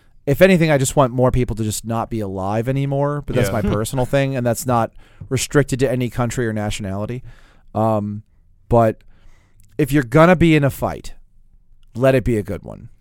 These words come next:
Speaker 2: I'd rather not get strafed by, uh, by, uh, a fucking enemy helicopter,
Speaker 1: I don't want
Speaker 2: you know?
Speaker 1: anybody to
Speaker 2: Like
Speaker 1: get hit in my patrol,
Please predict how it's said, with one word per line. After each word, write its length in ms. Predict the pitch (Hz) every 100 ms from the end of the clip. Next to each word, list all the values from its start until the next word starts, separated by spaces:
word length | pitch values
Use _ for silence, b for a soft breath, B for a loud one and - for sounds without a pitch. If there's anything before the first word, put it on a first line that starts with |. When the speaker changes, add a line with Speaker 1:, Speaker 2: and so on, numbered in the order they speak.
| - -
Speaker 2:
I'd 180 | 165 143
rather 300 | 147 135 120
not 200 | 117 113
get 140 | 110
strafed 460 | - - 104 95 -
by, 340 | 95 95 98
uh, 440 | 95 95 95 - -
by, 440 | 107 110 101 98 101
uh, 300 | 101 101 98 -
a 80 |
fucking 800 | 107 110 104 117 101 98 98 101 - _ _ _ _ _ -
enemy 300 | 120 113 110
helicopter, 580 | 117 104 - - 85 -
Speaker 1:
I 80 | 180
don't 160 | 247
want 140 | 226 202
Speaker 2:
you 80 | 190
know? 60 |
Speaker 1:
anybody 300 | 180 180 170
to 60 | 151
Speaker 2:
Like 80 | 143
Speaker 1:
get 140 | 131
hit 300 | 113 143 165
in 140 | 147 139
my 160 | 131
patrol, 840 | 123 120 - 139 202 190 104 69